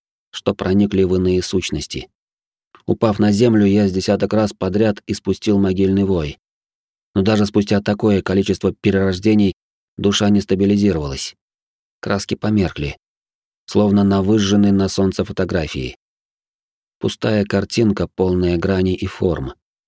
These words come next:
но лишенная самого главного — жизни.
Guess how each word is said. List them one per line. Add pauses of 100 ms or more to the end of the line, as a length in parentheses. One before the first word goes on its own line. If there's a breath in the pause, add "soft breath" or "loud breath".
(120)
но
лишенная
самого
главного — (420)
жизни.